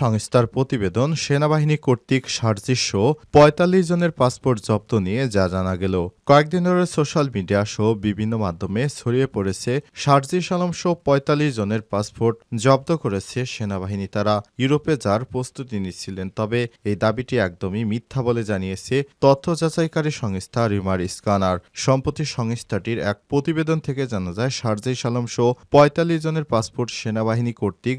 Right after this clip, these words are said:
জব্দ করার দাবিটি সঠিক নয়। এটি কোনো ধরনের তথ্য প্রমাণ ছাড়াই ছড়িয়ে দেওয়া হয়েছে। আবার সেনাবাহিনীর পক্ষ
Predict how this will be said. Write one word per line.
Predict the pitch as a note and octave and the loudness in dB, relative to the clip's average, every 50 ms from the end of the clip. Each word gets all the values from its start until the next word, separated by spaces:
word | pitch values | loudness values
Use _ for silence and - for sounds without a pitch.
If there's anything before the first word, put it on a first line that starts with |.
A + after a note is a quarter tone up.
| B2 G2+ | -4 0
জব্দ | A2 A2 A2 G#2 A2 B2+ B2 | 2 2 2 2 0 -2 0
করার | - B2+ A#2+ A#2+ A#2+ A2+ | 2 2 2 2 0 0
দাবিটি | G#2 F#2+ F2 F#2 F2+ - B2+ D3 | -2 -4 -4 -4 -6 -6 -6 -6
সঠিক | D3 - - F#2 E2+ F2+ F#2+ - - G#2 | -6 -4 -4 -4 -4 -4 -6 -8 -6 -4
নয়। | G#2 F#2+ F2+ F2 F#2 - _ - | -2 0 0 0 -4 -8 _ -4
এটি | B2 B2 - D3+ D3 | -2 -2 -2 -4 -4
কোনো | - - C#3+ D3 D#3 D#3 | -2 -2 -2 0 0 0
ধরনের | D3+ D#3+ D#3+ D#3+ D#3 D#3+ D3+ - | 0 0 0 0 0 0 -2 0
তথ্য | - B2+ B2 - - - C#3 B2+ | 0 0 0 -2 -2 -4 -4 -4
প্রমাণ | - B2 B2 B2 B2 B2 B2 | -2 -2 -2 0 0 0 -2
ছাড়াই | - - A2 F2+ F#2 G2+ C3 D3+ - _ _ - - | -4 -6 -4 -2 -2 -2 -2 -4 -6 _ _ -10 -2
ছড়িয়ে | - C3+ C#3+ D#3 E3+ E3+ C#3 | 0 0 2 2 2 2 2
দেওয়া | A#2 G2+ G2 F#2+ F#2+ | 2 0 0 0 -2
হয়েছে। | G#2 G2+ F#2+ - - - G#2+ G2 G2 | -2 -2 -2 -4 -6 -6 -6 -6 -4
আবার | F#2+ G#2+ G#2+ A2 A2 - _ _ - - | -2 -2 -2 -2 -2 -6 _ _ -8 -2
সেনাবাহিনীর | - C3+ C3+ D3 D#3 D3+ D#3 D#3 D#3+ D#3 D#3 C#3+ | -2 0 0 0 0 0 0 0 0 0 -2 0
পক্ষ | - C3 C3 - | 0 0 0 0